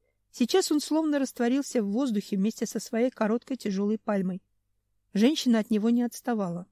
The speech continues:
Раненый Лоурен сражаться почти не мог, из его бока торчал дротик. Однако ему удалось отвлечь на себя внимание сразу двух противников.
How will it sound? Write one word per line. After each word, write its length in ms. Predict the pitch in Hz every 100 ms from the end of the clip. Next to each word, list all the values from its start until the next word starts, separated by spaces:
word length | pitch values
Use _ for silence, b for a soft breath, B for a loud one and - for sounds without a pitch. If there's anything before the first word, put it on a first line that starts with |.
| _ _ _ _ _
Раненый 500 | 196 208 220 214 214
Лоурен 340 | 214 240 220
сражаться 520 | 214 - 208 220 214 -
почти 380 | 214 - -
не 100 | 233
мог, 260 | 233 196 -
из 120 | 220 202
его 220 | 226 240
бока 260 | 220 311 -
торчал 400 | 220 - 240 233
дротик. 480 | 190 175 - - _ - - _ _ _ - -
Однако 380 | 202 233 339 320
ему 220 | 285 302
удалось 400 | 262 254 262 254
отвлечь 460 | - 220 240 -
на 80 | 220
себя 280 | - 202 202
внимание 460 | 190 185 214 254 208
сразу 400 | - 202 196 185
двух 220 | 220 -
противников. 640 | 247 - 262 202 - 175